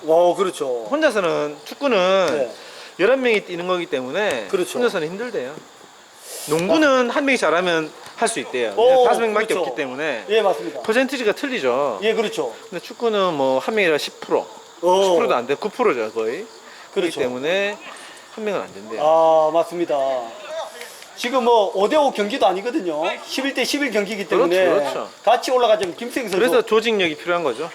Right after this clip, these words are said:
Speaker 1: 그렇죠. 아. 예, 그래서 축구는, 예, 단체 경기라고 하죠.
Speaker 2: 맞습니다.
Speaker 1: 메달도 열한 개 아니겠습니까?
Speaker 2: 맞습니다.
Speaker 1: 그렇게 많이 주는 거는 다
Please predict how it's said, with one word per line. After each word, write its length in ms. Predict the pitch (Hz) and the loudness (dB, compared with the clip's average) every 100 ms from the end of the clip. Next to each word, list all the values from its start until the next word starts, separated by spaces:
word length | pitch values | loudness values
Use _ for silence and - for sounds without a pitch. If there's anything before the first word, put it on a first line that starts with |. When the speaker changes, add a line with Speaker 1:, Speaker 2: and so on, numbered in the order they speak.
| - | -2
Speaker 1:
그렇죠. 840 | 233 247 - 147 131 139 123 110 - 127 | 0 0 0 -2 0 -2 -4 -6 -10 -2
아. 680 | 135 143 139 131 131 123 120 - - - - - - - - - - - - - - - - - - - - | 0 2 0 -2 -4 -6 -8 -12 -18 -20 -20 -20 -20 -20 -20 -20 -20 -20 -8 -6 -6 -14 -20 -20 -20 -18 -2
예, 360 | 185 185 175 170 | 2 4 4 4
그래서 400 | 220 208 196 - | 2 0 -2 -4
축구는, 960 | 269 226 262 220 208 208 156 131 113 - 151 | -10 -6 -2 2 4 4 2 -4 -12 -12 -2
예, 480 | 156 151 139 131 131 | 2 2 0 -4 -6
단체 340 | 139 277 269 - | 0 0 2 -2
경기라고 460 | 165 160 190 165 139 | -4 -2 2 2 2
하죠. 180 | 139 139 | -2 0
Speaker 2:
맞습니다. 400 | 151 135 127 139 - | 0 0 -2 -8 -2
Speaker 1:
메달도 400 | 202 262 285 220 | 2 2 2 0
열한 240 | 233 294 | 0 0
개 60 | 254 | 0
아니겠습니까? 680 | 202 196 196 208 196 185 151 | -2 -2 -6 -6 2 4 2
Speaker 2:
맞습니다. 260 | - 156 202 | -2 -2 0
Speaker 1:
그렇게 220 | 156 214 | 0 2
많이 260 | 190 214 | 2 2
주는 220 | 185 233 226 | -2 -6 -4
거는 200 | 202 | -4
다 60 | 214 | -4